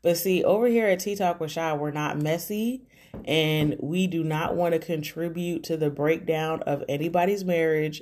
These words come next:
So until it comes out on a mainstream platform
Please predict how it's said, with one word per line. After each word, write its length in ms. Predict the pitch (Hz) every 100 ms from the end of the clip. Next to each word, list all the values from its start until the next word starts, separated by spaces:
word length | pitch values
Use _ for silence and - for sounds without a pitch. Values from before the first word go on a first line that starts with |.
| -
So 320 | - 156 147
until 320 | 147 147 175
it 100 | 196
comes 240 | 202 202 190
out 380 | 175 185 - _ - - _
on 440 | 147 156 151 143 -
a 240 | 147 151
mainstream 1200 | 151 156 165 170 180 185 - 175 175 175 180 180 - - -
platform 960 | - 175 - - 185 190 196 196 202